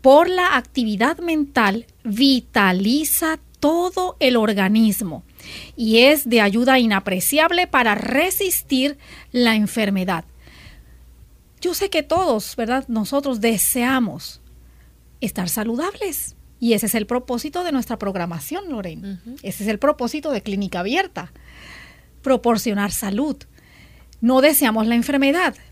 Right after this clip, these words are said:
Speaker 1: pero miren qué importante nos dice aquí que la influencia es tan poderosa de nuestro cerebro, de nuestra mente con nuestro cuerpo, que dice que esa energía eléctrica del cerebro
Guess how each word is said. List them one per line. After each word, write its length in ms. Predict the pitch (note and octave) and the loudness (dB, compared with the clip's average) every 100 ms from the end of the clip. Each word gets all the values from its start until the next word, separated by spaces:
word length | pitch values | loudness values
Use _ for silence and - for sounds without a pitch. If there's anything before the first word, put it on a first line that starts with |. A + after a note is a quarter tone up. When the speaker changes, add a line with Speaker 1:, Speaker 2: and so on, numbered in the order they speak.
| - - | -20 -2
Speaker 1:
pero 200 | B3+ A#3+ | 2 4
miren 320 | C4+ F#4 F4 - | 2 0 -6 -2
qué 160 | F4+ G#4+ | 0 0
importante 680 | A4 G4 D#4+ - C#4+ B3+ C#4 | 0 0 0 2 2 4 4
nos 140 | C4 A3 | 2 0
dice 240 | B3 E4+ | -2 -2
aquí 500 | D#4 - C4+ A#3 A#3 - - - - - _ _ - | -4 -2 -2 -2 -4 -14 -20 -20 -20 -20 _ _ -4
que 320 | - B3 A3+ - - _ - | 4 4 4 -4 -20 _ -2
la 220 | C4 C4 | 4 6
influencia 560 | B3+ - C#4+ F4 G4+ | 6 4 2 2 2
es 180 | G4+ - | 0 0
tan 300 | - F#4 G4+ | 0 0 0
poderosa 680 | - G4+ F#4+ D#4 A#3+ A3+ C4+ | 2 4 4 4 4 2 0
de 140 | A#3 | 0
nuestro 600 | G#3+ A#3 D#4 G4+ - F#4+ | 0 2 2 0 -4 -6
cerebro, 480 | F#4 F4 D#4+ C#4+ C#4 | -2 0 4 4 2
de 120 | A#3+ | 0
nuestra 460 | G#3+ B3 E4+ - F4 | 0 0 -2 -2 -2
mente 320 | E4+ D4+ E4+ | -2 -2 -2
con 180 | C#4+ B3 | 0 2
nuestro 320 | B3+ C#4 E4 | 2 0 -4
cuerpo, 440 | D#4+ C4+ A#3+ C#4 C4+ | 2 2 4 0 0
que 100 | A#3 | -2
dice 260 | A#3 E4 | -2 -4
que 120 | - | -2
esa 180 | B3 E4 | 0 2
energía 540 | D#4 A3+ G#3+ - E4+ G#4+ | 2 0 -2 -2 2 2
eléctrica 500 | F#4+ F#4 F#4+ F4 D4+ | 2 0 -2 0 2
del 180 | C#4 | 2
cerebro 600 | C#4 A#3 A#3 B3 G3+ F#3+ | 2 0 4 4 2 -6